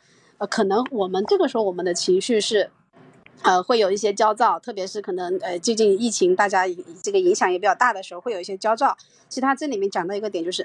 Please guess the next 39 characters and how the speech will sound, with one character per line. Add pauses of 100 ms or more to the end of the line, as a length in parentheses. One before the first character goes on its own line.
爱
我
们
的
账
单，
我
们
要
爱
我
们
的
账
单，
因
为
这
些
账
单
说
明
我
们
有
这
样
的
能
力，
有
这
样
的
支
付
能
力。